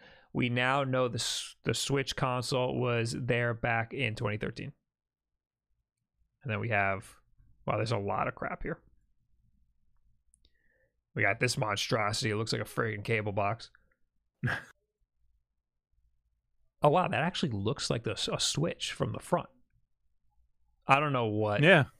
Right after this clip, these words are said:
Speaker 1: I don't know if this is one of the ones that's dated twenty thirteen, but that looks like a friggin' Switch. That's pretty awesome.
Speaker 2: Yeah, that looks close to final, or at least like a dev kit.
Speaker 1: Oh, it's definitely a dev kit 'cause, uh, look at the back. But the
Speaker 2: Yeah.
Speaker 1: front,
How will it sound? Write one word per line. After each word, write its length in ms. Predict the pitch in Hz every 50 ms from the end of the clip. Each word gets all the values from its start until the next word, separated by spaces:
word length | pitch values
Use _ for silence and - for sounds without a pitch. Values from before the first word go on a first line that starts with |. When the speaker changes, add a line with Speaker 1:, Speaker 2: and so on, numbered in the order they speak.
| _ _ _ _ _ _ _ _
Speaker 1:
I 80 | - 143
don't 100 | 160 170
know 60 | 143
if 120 | 135 131 135
this 220 | 139 127 - -
is 100 | 127 120
one 140 | 123 123 120
of 60 | 117
the 40 | 117
ones 220 | 110 113 113 113 110
that's 180 | 113 110 123
dated 320 | 117 117 107 104 104 101 -
twenty 300 | - 123 107 101 101 107 - _ - -
thirteen, 420 | - 127 120 110 - - - 92
but 120 | - - -
that 180 | 110 120 151
looks 140 | 165 170 -
like 100 | 151 131
a 40 | 104
friggin' 380 | - - - 139 123 123 127 113
Switch. 260 | - 156 151 127 -
That's 140 | 127 123 -
pretty 200 | - 156 139 120
awesome. 340 | 139 165 156 - - 135 - _ _ _ _ _ _ _
Speaker 2:
Yeah, 440 | - 143 139 123 113 110 104 98 95 - _ -
that 80 | 127 127
looks 280 | 139 131 120 - - - - _ _ _ _ _ _ -
close 240 | - 131 117 - -
to 120 | 110 98 - _ -
final, 480 | - - 113 117 117 110 101 95 92 - _ _
or 80 | - 117
at 80 | 117 120
least 160 | 123 107 -
like 120 | 113 107
a 40 | 107
dev 280 | 98 110 107 113 107 -
kit. 260 | - 107 101 - - _ _ _ _ _ _ _ _ _ _ _ - -
Speaker 1:
Oh, 60 | 139
it's 80 | 127 -
definitely 240 | 151 131 127 117 98
a 40 |
dev 200 | - 123 110 110
kit 180 | - - - -
'cause, 220 | - - - -
uh, 140 | - - 117 - - _ _ _ _ _ _ _ _ _ _ _ -
look 140 | - 147 -
at 60 | 165
the 60 | 110 113
back. 320 | - - - - - - - -
But 160 | 151 139 131
the 80 | 120 117
Speaker 2:
Yeah. 60 | 98
Speaker 1:
front, 360 | 92 92 180 202 226 202 147